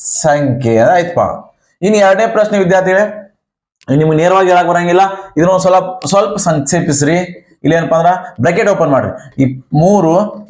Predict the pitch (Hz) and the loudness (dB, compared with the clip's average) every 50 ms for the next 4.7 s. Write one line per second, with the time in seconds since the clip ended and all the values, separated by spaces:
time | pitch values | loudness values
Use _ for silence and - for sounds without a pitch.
0 | - - 170 190 214 220 214 - - 196 190 190 185 180 190 185 180 170 175 170 | -6 -2 0 2 2 0 0 -2 -2 0 0 0 2 2 4 4 2 2 0 -4
1 | 170 170 160 156 143 - 139 151 151 170 185 202 202 - - - - 147 143 147 | -4 -2 -2 -2 -2 0 0 0 2 2 0 0 -2 -6 -10 -6 -2 0 2 2
2 | 160 175 180 185 175 180 196 214 - - - - - - 123 127 131 143 165 170 | 2 2 2 2 2 2 0 0 -2 -6 -12 -14 -6 -2 0 0 0 0 0 0
3 | 175 196 202 196 - - 160 147 147 147 147 147 151 151 156 170 190 196 - - | 0 0 0 -2 -4 -2 0 0 2 0 0 2 2 2 2 2 0 -4 -6 -8
4 | - 113 107 - - 104 95 98 95 92 - - _ | -8 -8 -6 -2 -2 -2 -2 -2 -4 -4 -6 -8 _